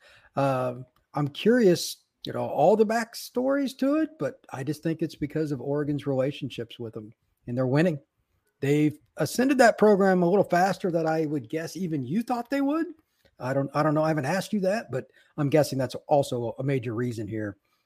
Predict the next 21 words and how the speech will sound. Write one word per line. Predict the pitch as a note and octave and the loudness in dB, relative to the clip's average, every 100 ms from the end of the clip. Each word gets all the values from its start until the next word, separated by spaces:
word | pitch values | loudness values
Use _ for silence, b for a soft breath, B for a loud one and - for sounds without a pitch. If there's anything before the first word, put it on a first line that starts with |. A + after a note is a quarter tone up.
| _ - | _ 0
I | |
haven't | D3 C#3 - | 2 2 0
spoken | - - D3 D#3+ G#3 | -2 4 6 8 6
to | G3 A3 | 4 2
the | A3 | 2
young | A3 A3 | 2 2
man | A3 A3 G3+ | 0 0 0
or | |
his | C#3 | -2
dad, | A#2+ F3 F#3 F#3 | -2 -2 -2 -2
but | A#2 - | -4 -6
they | B2+ D#3+ | 0 2
made | D#3+ | 2
it | C3+ | 0
clear | - E3+ C#3 | 0 2 2
that | A#2+ | 2
winning | C#3+ D3 C3 | 2 2 0
was | B2 A2+ | -2 -4
a | |
big | C3 A2+ | -4 -4
deal | B2 B2+ G2+ | -4 -4 -6